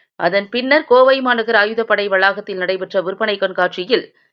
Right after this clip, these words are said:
மேற்படி காவலர் குடும்ப பெண்கள் தாங்கள் தயாரித்த பொருட்களை விற்பனை கூடங்களில் காட்சிப்படுத்தி விற்பனை செய்தனர். அதனைத் தொடர்ந்து காவலர் குடும்பத்தினர் தாங்கள் தயாரித்த பொருட்களை விற்பனை செய்ய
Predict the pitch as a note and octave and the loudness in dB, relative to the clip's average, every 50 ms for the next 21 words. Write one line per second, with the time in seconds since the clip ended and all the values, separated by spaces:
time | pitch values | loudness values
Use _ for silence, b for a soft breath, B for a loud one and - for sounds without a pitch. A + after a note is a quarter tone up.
0 | _ _ _ _ _ - G3+ A#3 B3+ C#4 C4+ C4+ C4 B3 B3+ B3+ B3+ - - A#3+ | _ _ _ _ _ -4 2 2 2 2 2 0 0 0 -2 -4 -6 -6 0 2
1 | A#3 A3+ B3 C4 C#4+ C#4+ C#4 C4+ - A#3 A#3 A#3 A3+ A3+ G#3 G#3 A3+ G#3+ A3+ A#3 | 2 2 2 2 0 -2 -2 0 -2 -4 -2 -4 -4 -2 -4 -2 0 0 0 0
2 | C4 - - A3+ G#3 G#3 G3+ A3 A3 G#3+ - F#3+ G3 G3 F#3 F#3 F#3 F#3 G3 F3 | 0 0 0 -2 -2 0 -2 -4 -4 -4 -4 -2 0 2 2 0 0 -4 -6 -6
3 | F#3 F3 F3 E3+ E3+ - F#3 F#3 A3 C4 - - - F#3+ G3 - - A#3+ B3 A#3 | -4 -6 -6 -4 -2 -2 0 0 -2 -4 -6 -8 -6 -6 -4 -2 -2 -2 -2 -4
4 | A#3 - G#3 G#3 G#3+ G#3 G3+ G3+ G3+ G3+ G3+ G3 F#3+ F#3 F#3+ - - G#3 - F3+ | -4 -4 -4 -4 -4 -4 -4 -4 -4 -4 -4 -2 -2 -2 -2 -2 -6 -6 -4 -4
5 | F3+ F3 F3 G#3 A#3+ C#4 - - F#3+ G3 G3 - A3 G#3 F3 E3+ - - E3+ D#3+ | -4 -4 -4 -6 -6 -6 -6 -6 -6 -6 -4 -4 -4 -4 -4 -6 -6 -6 -6 -6
6 | E3 F3+ D3+ B2+ A#2 - - _ _ _ _ _ _ _ _ _ _ _ _ _ | -4 -4 -4 -4 -6 -8 -10 _ _ _ _ _ _ _ _ _ _ _ _ _
7 | _ _ _ _ _ _ - F#3+ G3+ G3 G3 G3+ G#3 G3+ A3 G3+ G3+ G3+ G3+ A#3 | _ _ _ _ _ _ -2 0 0 2 0 0 0 0 -2 -2 -2 -2 0 0
8 | B3+ B3 B3 G#3+ G#3 G#3+ G#3+ A3+ A3 A3 G#3+ - G3+ G#3 F#3+ G3+ G3 G3+ F#3 G#3 | 0 2 2 2 2 2 2 0 -2 -2 -2 -4 -6 -4 -4 -4 -4 -2 -2 -2
9 | A#3 A#3 A#3 G#3 G3+ G3 G#3 G#3+ A3 G#3+ F#3+ F3+ F#3+ F#3 F#3+ F#3 F3 F3 F#3+ - | -2 0 0 0 0 0 -2 -2 -2 -4 -2 0 2 2 2 0 -2 -6 -6 -6
10 | F3+ F3 F3+ F3 - F#3+ F#3 F3+ E3 E3 F3 E3+ F#3+ F#3 F#3+ F3+ F3 F#3 E3 D3+ | -4 -6 -6 -4 -2 -2 -2 -2 -4 -6 -4 -2 -2 -2 -2 -4 -6 -6 -4 0
11 | G3 G#3+ B3+ C#4 - | 0 0 0 -2 -4